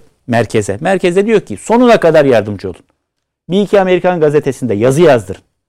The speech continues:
Bir iki Latin Amerika gazetesinde yazı yazdırın. Latin Amerika grubunu ayarlayın, toptan bunlara oy versinler." Ve dediği gibi oluyor biliyor musunuz?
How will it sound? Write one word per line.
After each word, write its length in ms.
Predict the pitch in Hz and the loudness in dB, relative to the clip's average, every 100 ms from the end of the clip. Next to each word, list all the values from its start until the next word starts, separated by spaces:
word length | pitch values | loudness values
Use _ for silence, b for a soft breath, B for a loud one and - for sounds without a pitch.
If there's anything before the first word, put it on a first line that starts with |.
| _ _ _ - | _ _ _ -8
Bir 160 | 151 202 | -4 -2
iki 180 | 233 | 0
Latin 200 | 165 143 | -2 -2
Amerika 320 | 185 160 147 131 | -4 -4 -4 -2
gazetesinde 520 | 135 123 123 123 110 | -2 -4 -10 -8 -4
yazı 280 | 107 123 180 | -2 0 2
yazdırın. 480 | 208 175 202 247 b b b - | 2 2 -2 -4 b b b -4
Latin 200 | 143 208 | -2 0
Amerika 340 | 208 175 151 | 0 0 0
grubunu 380 | 139 170 185 156 | 2 2 2 2
ayarlayın, 460 | 165 196 202 226 240 | 2 4 4 2 0
toptan 380 | 190 - 196 170 | -2 0 0 0
bunlara 220 | 160 165 | 2 4
oy 120 | 131 | 4
versinler." 400 | 98 - 90 - _ _ _ _ _ _ _ _ _ _ - | 2 -4 -14 -20 _ _ _ _ _ _ _ _ _ _ -4
Ve 100 | 160 | 0
dediği 260 | 151 170 151 | 0 0 -4
gibi 180 | 139 | -4
oluyor 260 | 135 104 95 | -4 -4 -10
biliyor 140 | 160 113 | -14 -16
musunuz? 280 | - _ | -18 _